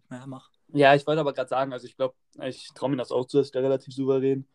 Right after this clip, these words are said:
Speaker 1: <laughs>
Speaker 2: das machen würde.
Speaker 1: Souverän durchgehst wie in
Speaker 2: Ja,
Speaker 1: der
Speaker 2: ja.
Speaker 1: Fahrprüfung.
Speaker 2: Ach, alles gut. Mit den Kilometern, die ich auch auf dem Tacho-Stand hab. Mm,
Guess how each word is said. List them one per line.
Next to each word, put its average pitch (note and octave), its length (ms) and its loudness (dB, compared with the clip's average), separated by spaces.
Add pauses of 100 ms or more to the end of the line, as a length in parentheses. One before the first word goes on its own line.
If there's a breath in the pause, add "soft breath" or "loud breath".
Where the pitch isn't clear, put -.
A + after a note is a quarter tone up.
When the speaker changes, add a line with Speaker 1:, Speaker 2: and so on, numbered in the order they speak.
(180)
Speaker 1:
<laughs> - 260 -20
Speaker 2:
das D#3 200 2
machen C#3 260 2
würde. C#3 200 4
Speaker 1:
Souverän C3+ 280 -2
durchgehst C#3 500 2
wie C3+ 200 4
in F3 120 -12
Speaker 2:
Ja, B2+ 140 0
Speaker 1:
der B2+ 80 2
Speaker 2:
ja. B2 180 -2 (180)
Speaker 1:
Fahrprüfung. B2 500 -4 (1080 loud breath)
Speaker 2:
Ach, - 160 -12
alles B2 260 0
gut. C3 440 0
Mit C#3 260 2
den D#3 180 6
Kilometern, D3+ 440 8
die C#3+ 140 8
ich C#3 120 4
auch C#3+ 160 6
auf C#3+ 140 6
dem C#3+ 120 -4
Tacho-Stand C#3 480 2
hab. C3 160 -4 (800 soft breath)
Mm, G#3+ 840 -2